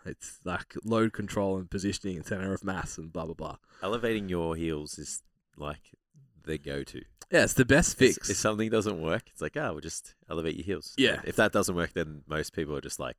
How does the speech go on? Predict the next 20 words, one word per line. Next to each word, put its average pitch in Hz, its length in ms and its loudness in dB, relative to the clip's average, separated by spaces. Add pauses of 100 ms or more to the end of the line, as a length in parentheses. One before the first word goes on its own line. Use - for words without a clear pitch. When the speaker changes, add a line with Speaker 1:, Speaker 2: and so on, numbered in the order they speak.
(500)
Speaker 1:
go 104 120 2
Speaker 2:
Oh. 95 40 2
Speaker 1:
see 95 220 0
someone. 90 420 -4
Speaker 2:
No, 90 320 4
I'm - 60 0
like, 80 180 -2
"I'm - 60 -14
fucked." - 300 0
Speaker 1:
Yeah. 139 360 8 (200)
Speaker 2:
<laughs> - 400 8
Or, 104 120 8
"Let's 120 240 8
just 131 140 4
add 107 220 10
more 113 160 6
weight 117 240 10
now." 147 420 8
Speaker 1:
<laughs> - 20 0
Yeah. 311 760 6